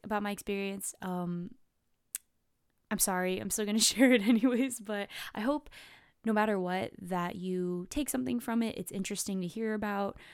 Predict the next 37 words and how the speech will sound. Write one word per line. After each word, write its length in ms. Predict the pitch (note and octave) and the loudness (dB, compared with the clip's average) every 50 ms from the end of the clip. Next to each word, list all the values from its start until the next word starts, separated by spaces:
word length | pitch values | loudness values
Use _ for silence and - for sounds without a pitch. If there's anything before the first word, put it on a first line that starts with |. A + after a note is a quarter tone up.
| - - - - _ _ | -20 -20 -20 -20 _ _
Um, 460 | - F#3+ F#3 F3+ F3 F3 F3 - - - _ _ _ _ _ _ _ _ _ _ _ _ _ _ - - | -4 -2 -2 -2 -2 -4 -4 -6 -8 -12 _ _ _ _ _ _ _ _ _ _ _ _ _ _ -6 -2
I 120 | - A3 G#3 | 0 2 2
know 140 | G#3 G#3 G#3 | 2 0 0
pageantry 800 | - G3+ G3 G3 F#3+ G3+ G3+ - - G#3 G3+ G3+ G3 F#3+ F#3+ - | 0 0 0 0 2 0 -2 -2 -2 0 0 0 0 0 -2 -4
is 320 | - G3 F#3 F#3 F3+ F3 - - | -4 -4 -4 -2 -2 -2 -2 -2
something 400 | - - G3+ F#3+ - G3 G3 F#3+ | -2 -4 -4 -6 -6 -6 -4 -4
that 100 | F#3+ F#3+ | -4 -4
a 60 | F#3 | -4
lot 180 | F#3 F3+ F3+ | -4 -4 -4
of 60 | F#3 - | -6 -6
people 260 | - F#3 - F#3 - | -8 -8 -8 -8 -6
aren't 240 | - F#3 F#3 F#3 - | -6 -6 -6 -2 -2
super 240 | - B3+ B3+ - B3 | -2 0 0 -2 -4
familiar 420 | - - A3 G#3+ G#3 G3+ G3+ G3+ | 0 0 0 2 2 0 0 0
with. 380 | G3 G3 G3 G3+ - - - - - | 0 0 -2 -4 -6 -8 -12 -8 -6
I 160 | F#3+ F#3 F#3 | -4 -2 -2
myself, 800 | F#3 F#3 F#3 F#3 F#3 - - - - G3 G3+ G#3 G3+ - - - _ - | -2 -2 -2 -4 -4 -6 -4 -4 -2 -2 -2 -2 -4 -6 -12 -18 _ -8
before 380 | F#3+ F3+ - - G2 - G3 | -8 -8 -8 -8 -6 -4 -4
I 100 | F#3 F#3 | -4 -4
got 220 | F#3 F3+ F3+ F#3 - | -2 -2 -2 -2 2
into 320 | - A3 A3+ - B3 A3+ | 2 2 2 2 2 0
it, 200 | A3 G#3+ G#3+ - - - - - - - - - _ | 0 -2 -4 -8 -12 -20 -20 -20 -20 -20 -20 -18 _
but 320 | - G#3+ G#3 G#3+ G#3 G#3+ - _ _ | -2 -2 0 0 -2 -4 -8 _ _
I 140 | - G3 C4 | -4 -4 -2
think 180 | - G#4 G#4+ A4 | -2 0 0 0
it's 200 | G#4 - - - | 0 0 0 2
really 200 | F4+ F4+ E4+ E4 | 2 2 2 2
interesting, 720 | E4 D4+ - D#4+ - - - D4 C#4+ C#4 C#4 C#4 C#4 C4+ - - - - - _ _ _ | 0 -2 -2 -4 -6 -4 -2 0 2 4 4 4 4 2 -2 -8 -20 -20 -20 _ _ _
um, 300 | - G#3 G#3 G3+ G3+ G#3 G3 | -2 0 0 0 0 -2 -4
to 180 | - - A3 | -4 -4 -2
just 280 | G3 G#3+ G#3 - - - | 0 0 0 0 -2 -2
hear 240 | - G3 F#3+ G3+ G#3 | -2 -2 0 -2 -2
people's 320 | - A#3 G3+ G#3 G#3 F#3+ | -4 -2 -2 -2 -2 -2
experiences 840 | G3 F#3 - - F#3 F#3 G#3 G#3+ G#3+ G#3 - A3+ A3 G#3+ G#3+ G#3 G#3+ | -4 -6 -6 -6 -4 -4 -2 -2 -4 -4 -4 -4 -4 -4 -4 -4 -6
about, 380 | - F#3+ F3+ F3+ F3+ F3+ F3+ - - | -6 -6 -6 -4 -4 -6 -6 -8 -8
you 120 | G3+ G3 | -6 -4
know, 280 | F3+ F3 F3 F3+ G3+ | -4 -4 -6 -6 -8